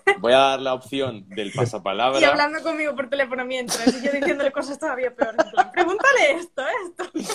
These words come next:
Speaker 1: Entonces, yo, y además esto se les ocurrió un día espontáneamente, y dijimos, "Si a alguien no le gusta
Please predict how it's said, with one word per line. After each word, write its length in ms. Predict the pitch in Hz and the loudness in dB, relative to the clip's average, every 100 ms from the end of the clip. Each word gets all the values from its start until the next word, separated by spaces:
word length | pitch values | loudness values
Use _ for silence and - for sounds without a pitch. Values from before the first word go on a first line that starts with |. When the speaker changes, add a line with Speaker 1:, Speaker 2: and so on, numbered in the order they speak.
| 196 180 - - | -6 -6 -8 -2
Speaker 1:
Entonces, 680 | - 147 131 143 127 123 - | 2 2 4 2 4 0 0
yo, 440 | 131 127 175 214 220 | -12 0 2 2 -2
y 100 | 165 | -2
además 280 | 143 147 185 | 0 0 0
esto 220 | 202 196 | -2 -4
se 120 | 185 | -2
les 160 | 160 147 | 0 0
ocurrió 360 | 147 131 139 160 | -2 -2 -2 -2
un 60 | |
día 120 | 156 180 | 0 -2
espontáneamente, 880 | 180 127 123 123 110 101 98 87 80 _ _ | 0 -2 -2 -2 -2 -4 -8 -12 -20 _ _
y 120 | - 120 | -4 -2
dijimos, 480 | 123 117 117 107 - | 0 -2 -2 -4 -6
"Si 160 | - | -2
a 40 | 113 | -2
alguien 220 | 147 190 | 0 0
no 80 | 175 | 0
le 100 | 139 | 0
gusta 560 | 101 98 - 92 85 | 0 -6 -6 -8 -8